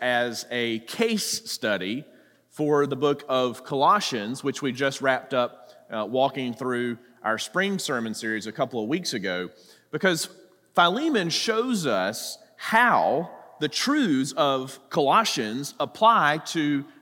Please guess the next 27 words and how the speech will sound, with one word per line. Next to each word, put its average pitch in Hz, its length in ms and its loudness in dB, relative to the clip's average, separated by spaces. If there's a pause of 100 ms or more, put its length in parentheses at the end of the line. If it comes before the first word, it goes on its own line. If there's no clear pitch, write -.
(120)
our 185 480 2 (320)
interpersonal 208 920 0
relationships, 165 840 -2 (720)
and 147 120 -4
specifically 170 800 0
interpersonal 170 640 -2
conflict. 202 800 -4 (720)
So 196 340 2 (320)
this 202 440 -2 (240)
letter 160 760 0
is 170 520 -2
from 202 320 0
Paul 131 400 2
to 160 340 -2
a 180 60 -8
man 127 380 -2
named 127 400 -4
Philemon. 135 520 0
He 156 140 0
was 170 140 0
a 214 40 0
member 156 520 0 (340)
of 139 260 0
the 190 80 -4
church - 480 0
in 147 260 -4
Colossae. 175 600 -2